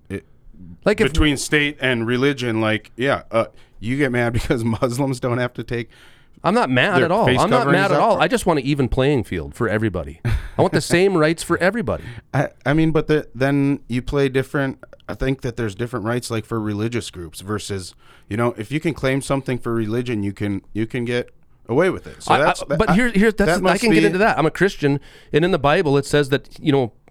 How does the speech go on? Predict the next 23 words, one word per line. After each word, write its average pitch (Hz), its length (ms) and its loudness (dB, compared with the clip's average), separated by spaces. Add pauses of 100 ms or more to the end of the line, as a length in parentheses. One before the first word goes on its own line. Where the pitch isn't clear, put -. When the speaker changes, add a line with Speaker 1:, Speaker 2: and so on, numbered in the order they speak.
(240)
Speaker 2:
the 143 100 -2
man 156 380 2
or 117 240 0
woman 107 440 -2 (260)
should 156 200 0
be 135 140 2
able 135 180 0
to 127 80 0
travel 123 340 2
freely 139 400 2
without 120 380 2
any 123 240 2 (220)
penalties 120 560 0
or 107 80 0
taxes 120 560 0 (280)
or 131 160 2
anything. 120 540 0 (760)
I 135 60 2
mean, 156 100 4
that's 170 160 0
what 202 80 2
it 190 80 0
says. 120 420 -2